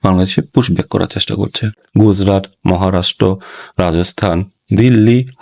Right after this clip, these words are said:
হরিয়ানা, আসাম, এই রাজ্যগুলো already শুরু করেছে এই ধরনের ধরপাকড়। ভাবা যাচ্ছে যে অন্য রাজ্যগুলোও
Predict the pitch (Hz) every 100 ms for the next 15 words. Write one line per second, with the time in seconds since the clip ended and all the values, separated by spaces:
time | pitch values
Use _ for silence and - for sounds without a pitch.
0 | - 87 90 92 95 110 - _ - 92
1 | - 71 67 _ _ - 127 135 117 117
2 | 127 151 - 107 104 107 135 - 117 110
3 | 104 107 - 190 - 107 98 98 104 101
4 | 76 - - - - _ - 127 139 139
5 | 131 185 208 - 117 123 127 107 107 104
6 | 113